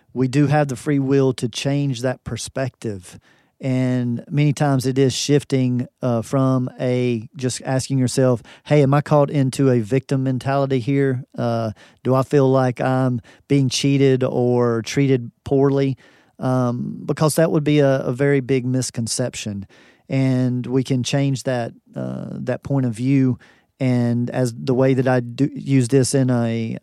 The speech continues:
um, in a visual is the color purple, you know, has both the colors of red and blue in it. And so if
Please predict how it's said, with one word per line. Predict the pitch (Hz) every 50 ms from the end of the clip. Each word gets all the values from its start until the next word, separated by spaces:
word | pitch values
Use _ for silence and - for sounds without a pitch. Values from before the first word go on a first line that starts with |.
| _
um, | - 120 117 117 113 113 113 113 117 120 123 123 120 117 _ _ _
in | - 127 127 120 120
a | 117 117 117 113 110 110 113 - -
visual | - 117 135 165 175 156 147 135 131 135 - - - - - - _ _
is | - 139 139 139 123 113
the | 131 131
color | - - 147 143 131
purple, | - - 147 151 147 - 143 131 131 135 131
you | 147 135
know, | 127 131 131 131 127 123 - -
has | - 135 131 131 127 123 120 110 110 - - -
both | 143 131 131 131 120 - _ _ -
the | 165 135
colors | 120 - 139 131 131 127 123 113
of | 127 117 113 120
red | 127 127 131 131 123
and | 135 135 127 123
blue | 120 131 135 135 131
in | 143 165 165
it. | 127 104 - -
And | 127 117 110
so | - 127 123 120
if | 107 -